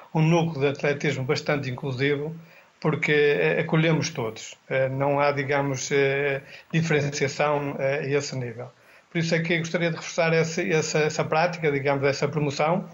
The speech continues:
e convidar a toda a gente que viva próxima de Caldas das Taipas,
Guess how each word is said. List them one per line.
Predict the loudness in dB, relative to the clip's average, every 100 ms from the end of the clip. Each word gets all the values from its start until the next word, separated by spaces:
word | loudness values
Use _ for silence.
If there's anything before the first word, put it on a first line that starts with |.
| -20 -14 -4
e | 0
convidar | 2 2 2 2 2
a | 2
toda | 0 0
a | 0
gente | -2 -4 -4
que | -4 -4
viva | -2 -2 0
próxima | 0 0 0 -2 -4 -4
de | -4 -6
Caldas | -2 0 2 0
das | -2
Taipas, | 0 0 0 -4 -6